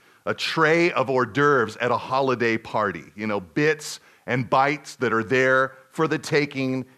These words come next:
if we so choose. No, the Word is supreme because it comes from God. So we want to study it because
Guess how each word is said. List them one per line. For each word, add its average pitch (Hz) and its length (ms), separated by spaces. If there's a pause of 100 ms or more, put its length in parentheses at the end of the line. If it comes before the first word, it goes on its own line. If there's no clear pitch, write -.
(120)
if 147 220
we 135 180
so 127 300
choose. 120 720 (400)
No, 131 160
the 113 100
Word 156 420
is 135 160
supreme 156 760 (440)
because 170 340
it 160 160
comes 180 380
from 156 300
God. 107 400 (240)
So - 140
we 123 120
want 160 160
to 156 80
study 135 400
it 127 120
because 107 640